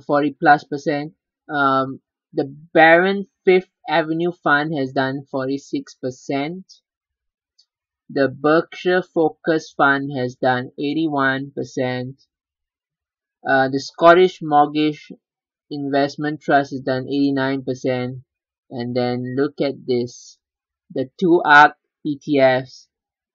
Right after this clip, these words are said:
the ark Innovation, uh, E T F, uh, has done, um,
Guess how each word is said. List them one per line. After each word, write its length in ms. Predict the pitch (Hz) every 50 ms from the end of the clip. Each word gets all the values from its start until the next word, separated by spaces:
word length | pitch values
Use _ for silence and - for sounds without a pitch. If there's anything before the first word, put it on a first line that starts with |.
| _ _ _ _ _
the 140 | - 110 - -
ark 260 | 131 139 147 151 -
Innovation, 840 | 160 156 147 147 151 147 147 143 139 - - 160 151 151 147 143 -
uh, 220 | 117 131 131 127 123 123
E 160 | 143 143 135 -
T 220 | - 156 139 139
F, 300 | 131 131 131 131 143 143 _ _ _ _ _ _ _ _ _ _ _ _ _ _ _ _ _ _ _ -
uh, 380 | - 131 123 123 123 123 123 123
has 300 | 127 127 131 123 127 _
done, 420 | - 135 131 127 127 127 127 123
um, 520 | 120 120 117 117 117 117 117 120 127 127